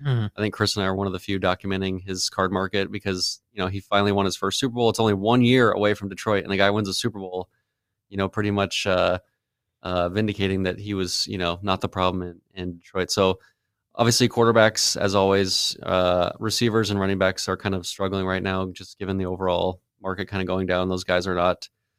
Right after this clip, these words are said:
Speaker 2: super collectible, but I think Ja'Marr Chase cards are pretty popular right now. If you, you're looking to capitalize on that coming into the season. Um, we're seeing a lot of resistance towards the beginning of the football season. Like, you would think
Speaker 1: Interesting.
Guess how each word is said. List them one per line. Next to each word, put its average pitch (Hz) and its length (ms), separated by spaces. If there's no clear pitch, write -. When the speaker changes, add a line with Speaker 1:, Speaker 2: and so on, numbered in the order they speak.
Speaker 2:
super 120 300
collectible, 110 440
but 107 120
I 107 40
think 107 220
Ja'Marr 104 240
Chase 110 440
cards 104 340
are 101 80
pretty 101 180
popular 98 380
right 95 140
now. 95 200
If 95 160
you, 92 140
you're 98 80
looking 98 240
to - 120
capitalize 92 460
on 92 120
that 90 180
coming 98 200
into 95 120
the 92 80
season. 98 420
Um, 104 320
we're 123 120
seeing 247 240
a 214 60
lot 147 180
of 127 220
resistance 117 680
towards 110 540
the 110 80
beginning 110 300
of 107 80
the 104 60
football 104 280
season. 113 300
Like, 95 280
you 113 100
would 107 140
think 107 320
Speaker 1:
Interesting. - 440